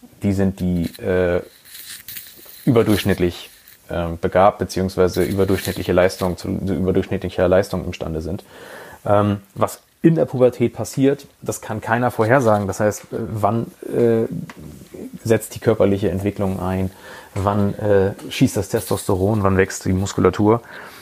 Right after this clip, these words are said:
Ähm, ich stelle eben immer nur wieder fest, dass, ähm, gerade in der Pubertät ganz, ganz viel, ähm, Wechsel in Vereinen, also auch in anderen N L Zs, aber auch in den, in den Auswahlmannschaften stattfindet,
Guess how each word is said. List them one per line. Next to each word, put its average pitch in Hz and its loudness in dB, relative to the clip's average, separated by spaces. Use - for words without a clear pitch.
Ähm, 107 2
ich - -4
stelle 107 4
eben 107 0
immer 107 -4
nur 107 0
wieder 101 2
fest, - -4
dass, - -6
ähm, 95 -2
gerade 101 2
in 123 0
der 123 4
Pubertät 110 0
ganz, 113 -2
ganz 113 -2
viel, 110 2
ähm, 98 -2
Wechsel 104 -2
in 107 -2
Vereinen, 104 -2
also 85 -2
auch 95 -2
in 90 -4
anderen 98 -6
N 90 -6
L 92 -4
Zs, 131 2
aber 98 4
auch 92 0
in 90 -4
den, 87 -4
in 85 -6
den 87 -6
Auswahlmannschaften 110 0
stattfindet, 95 0